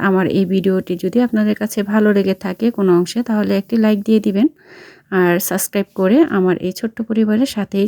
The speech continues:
থেকে যেতে পারেন। আর এই যে দেখেন, আমি হাত দিয়ে তুলতে গিয়েছিলাম, কিন্তু অনেক গরম। তো তারপর কিন্তু আমি কিচেন টাওয়াল দিয়ে ধরে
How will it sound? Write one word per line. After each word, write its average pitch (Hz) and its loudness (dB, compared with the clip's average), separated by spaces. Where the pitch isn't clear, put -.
থেকে 185 -4
যেতে 170 0
পারেন। 165 -2
আর 196 -4
এই 190 0
যে 185 2
দেখেন, 180 2
আমি 180 4
হাত 190 0
দিয়ে 180 0
তুলতে 208 -2
গিয়েছিলাম, 214 0
কিন্তু 185 0
অনেক 190 2
গরম। 196 2
তো 214 4
তারপর 190 -2
কিন্তু 202 -4
আমি 196 4
কিচেন 185 -4
টাওয়াল 180 -2
দিয়ে 180 0
ধরে 202 0